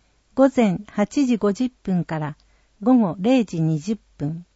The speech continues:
場所、長野市、県障害者福祉センター三アップル。講師、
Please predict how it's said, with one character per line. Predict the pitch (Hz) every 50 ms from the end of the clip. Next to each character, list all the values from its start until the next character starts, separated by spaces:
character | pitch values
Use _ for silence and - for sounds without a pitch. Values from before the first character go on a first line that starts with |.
| _ _ _ _ _ _ _ _ _ _ _ _ _
場 | 180 185 180
所、 | - - - 190 180 - - - _ _ _ _ _ _ _ _
長 | - 220 233 240 262 269
野 | 269 269 269 262
市、 | - - - 147 - - _ _ _ _ _ _ _ _
県 | - 277 285 254 202 170
障 | - - 254 254 269 269
害 | 269 269 269 269 262
者 | - - 262
福 | 247 - - - 269
祉 | 247
セ | - - - - 262 254
ン | 233 -
タ | - - 165 156 156 - 165
ー |
三 | - - - 233 247 262 262 247 247
ア | 240 233
ッ | - _ _
プ | 165 143
ル。 | - 139 - - _ _ _ _ _ _ _ _ _ _ _ _ _ _ _ _ _ _ _ _ _ -
講 | 294 285 254 202
師、 | - - - - - 165